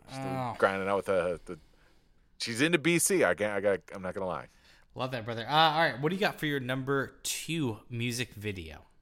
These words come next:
Speaker 1: I gave it to you, Black Hole Sun. What's yours?
Speaker 2: Oh, yeah, yeah, yeah. They, oh, yeah. I give my number two. Uh, I give a-ha. Um, all right, so my number one is
Speaker 1: No, no, no. What was your number,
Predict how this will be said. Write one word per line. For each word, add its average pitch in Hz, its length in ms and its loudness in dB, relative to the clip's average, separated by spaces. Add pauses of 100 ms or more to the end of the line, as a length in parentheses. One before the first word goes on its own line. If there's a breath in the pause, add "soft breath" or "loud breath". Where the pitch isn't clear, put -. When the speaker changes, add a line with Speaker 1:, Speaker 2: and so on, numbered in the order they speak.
(760)
Speaker 1:
I 131 80 -4
gave 131 180 8
it 117 60 -2
to 101 100 -4
you, 85 60 -4
Black 95 240 2
Hole 98 100 2
Sun. 80 260 -4
What's 90 200 -4
yours? - 420 -2
Speaker 2:
Oh, 247 80 4
yeah, 370 60 6 (100)
yeah, 277 220 8
yeah. 262 180 4
They, 165 160 -2 (100)
oh, 220 120 6
yeah. 139 280 4
I 196 80 2
give 262 160 -4
my 247 120 -2
number 135 200 -4
two. 104 200 -12 (120)
Uh, 156 60 -6
I 196 300 2
give 202 200 -4
a-ha. 156 520 -2
Um, 147 420 0
all 147 80 -4
right, 127 300 0
so 160 180 -4
my 156 140 -2
number 165 320 -4
one 127 720 -4
is 120 420 -4 (680 soft breath)
Speaker 1:
No, 190 100 6
no, 254 220 12
no. 196 60 4
What 180 220 4
was 214 160 6
your 214 100 4
number, 196 480 6